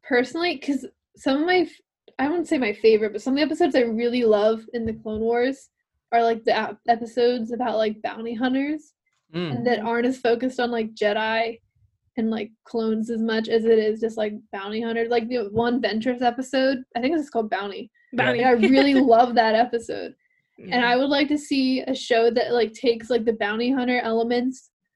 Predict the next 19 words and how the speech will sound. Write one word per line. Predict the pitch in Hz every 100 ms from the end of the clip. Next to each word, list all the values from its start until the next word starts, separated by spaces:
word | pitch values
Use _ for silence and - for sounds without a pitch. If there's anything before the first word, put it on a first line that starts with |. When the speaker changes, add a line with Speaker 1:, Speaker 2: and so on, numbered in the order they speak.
| _ _ _
Speaker 1:
of | 240 220
that, | 220 208 226 285 - _ _ _ _
but | 247 240
then | 240 233
it's | 220 220
also, | 226 - 247 240
like, | 233 233 233
Rebels | 214 226 214 233 254
in | 233
that | 233 208
it's | 214
a | 220
family, | - 208 208 226 240
like, | 233 214
a | 208
group | 214 214
of | 214
bounty | 202 190 220
hunters. | 233 233 254 262 _